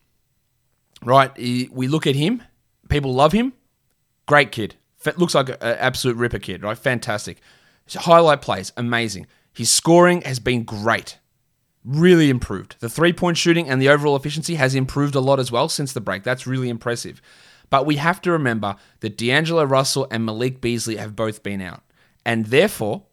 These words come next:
and this is, you know, "Oh, oh, Josh, he's their number one pick." And, uh, yeah, I'm using, perhaps I'm using straw man arguments here. I don't think I am, but perhaps I am. He's the number one pick. He's gonna get these shots. But the evidence will tell you that since those guys have been out,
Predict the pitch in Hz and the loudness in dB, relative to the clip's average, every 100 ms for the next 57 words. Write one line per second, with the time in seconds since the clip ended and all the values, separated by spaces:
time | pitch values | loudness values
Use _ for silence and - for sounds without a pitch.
0 | - 127 139 139 123 - 185 233 202 175 | -4 -2 0 -2 -4 -4 2 6 6 6
1 | 214 139 208 214 196 208 196 196 185 202 | 2 2 0 0 0 2 2 2 2 2
2 | 165 - - _ _ _ - - 127 143 | -2 -4 -20 _ _ _ -20 -6 0 2
3 | 127 117 151 147 113 113 _ 160 214 196 | 2 0 0 0 -2 -6 _ -6 -2 0
4 | 180 160 - 147 147 139 123 120 120 104 | 0 0 0 2 2 2 2 0 0 -6
5 | 98 92 - 123 120 104 95 131 175 151 | -6 -8 -6 -4 -4 -4 -6 -6 -6 -6
6 | 151 - 110 85 - _ _ _ _ _ | -8 -8 -8 -10 -16 _ _ _ _ _
7 | _ 151 196 214 202 214 208 190 185 185 | _ 0 2 4 2 2 0 2 2 2
8 | 175 156 - 101 107 120 139 - 135 139 | 0 0 -2 -4 0 2 2 2 -2 2
9 | 165 190 180 - 147 127 147 180 110 104 | 4 4 2 -2 -6 0 0 2 -2 -4
10 | 117 - 170 185 - 160 143 147 147 143 | -4 -2 0 0 4 4 6 4 4 2
11 | 131 131 160 123 | 0 2 2 0